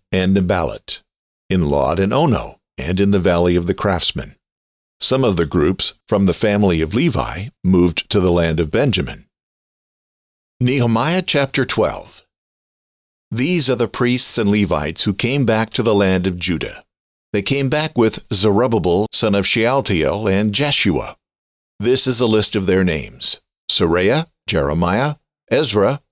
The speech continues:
Amariah, Malach, Hattush, Shechaniah, Rehum, Meremoth, Iddu, Ginnethon, Abijah, Mijamin, Maadiah, Bilgah, Shemaiah, Joiarib, Jedaiah,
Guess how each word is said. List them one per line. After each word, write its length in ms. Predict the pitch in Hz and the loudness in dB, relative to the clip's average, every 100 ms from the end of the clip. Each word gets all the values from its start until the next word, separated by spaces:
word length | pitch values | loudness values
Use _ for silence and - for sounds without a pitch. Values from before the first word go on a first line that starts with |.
| _ - | _ -8
Amariah, 680 | 90 95 101 98 80 107 131 _ _ - | -4 0 2 2 0 -2 -4 _ _ -10
Malach, 480 | 80 92 113 175 - - _ _ | -4 0 0 -2 -4 -20 _ _
Hattush, 560 | - 110 - 139 - - _ _ _ | -6 -4 -2 -2 -2 -6 _ _ _
Shechaniah, 760 | - - 120 143 135 113 113 151 _ _ - | -6 -4 -2 -2 -2 0 -2 -6 _ _ -2
Rehum, 520 | 104 127 98 101 120 _ _ - | 0 2 2 0 -4 _ _ -2
Meremoth, 680 | 92 123 107 82 87 101 - - _ | 0 2 2 0 -2 -4 -10 -20 _
Iddu, 440 | 127 139 101 92 110 _ _ _ - | -4 0 2 2 -2 _ _ _ -14
Ginnethon, 760 | 87 117 151 104 87 76 95 123 _ _ _ - | -6 -2 -2 0 -2 -2 -4 -6 _ _ _ -6
Abijah, 640 | 90 90 117 107 90 113 _ _ - | -2 -2 -2 0 0 -2 _ _ -4
Mijamin, 640 | 101 135 117 90 87 113 - _ _ - | 0 0 0 0 0 -4 -10 _ _ -4
Maadiah, 760 | 82 73 73 98 87 82 110 - _ _ - | 0 0 0 0 0 0 -2 -8 _ _ -16
Bilgah, 600 | 82 113 160 107 101 110 - _ _ - | -4 0 0 2 0 0 -6 _ _ -6
Shemaiah, 640 | - 107 101 101 101 147 156 _ _ _ - | -2 2 2 4 2 -2 -8 _ _ _ -6
Joiarib, 640 | 95 156 110 71 76 101 113 _ _ - | 0 2 2 2 0 0 -6 _ _ -6
Jedaiah, 580 | 101 90 92 95 101 147 | -2 0 2 2 2 0